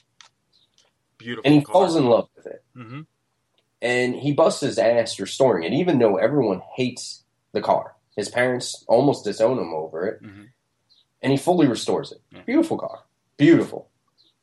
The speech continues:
Speaker 2: And then the bullies of the school that got expelled because, guess what? They were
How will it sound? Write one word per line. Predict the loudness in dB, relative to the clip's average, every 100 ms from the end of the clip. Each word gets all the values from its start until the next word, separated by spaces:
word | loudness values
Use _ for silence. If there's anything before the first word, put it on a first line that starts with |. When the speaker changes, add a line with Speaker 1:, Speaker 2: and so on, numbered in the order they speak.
| _ _ _ _ -10 0
Speaker 2:
And | 4
then | 4
the | 4
bullies | 4 4 2
of | 0
the | -4
school | -6 -4 -2 -2 -6
that | -4 -2 2
got | 0 0 -4
expelled | -4 2 2 0
because, | -2 -2 -2 -4
guess | -8 0
what? | 2 2
They | -2
were | -6